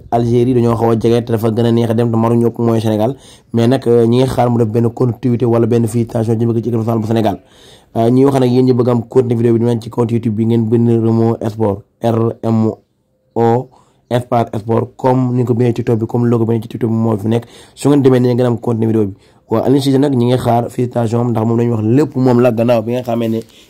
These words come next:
ibbi na, euh, euh, Sénégal, ubbi goo xam ne mooy ubbi gu ñu jik.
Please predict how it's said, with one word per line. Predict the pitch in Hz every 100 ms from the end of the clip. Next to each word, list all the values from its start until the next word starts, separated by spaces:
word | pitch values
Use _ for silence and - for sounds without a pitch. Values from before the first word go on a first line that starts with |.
| -
ibbi | 190 147 151
na, | 131 120 _ _ _ _ -
euh, | 127 - -
euh, | 135 123
Sénégal, | - 127 113 107 - _ _ -
ubbi | 160 135
goo | 131 123
xam | 123
ne | 117
mooy | 120 127
ubbi | 131 123
gu | 123
ñu | 120
jik. | 123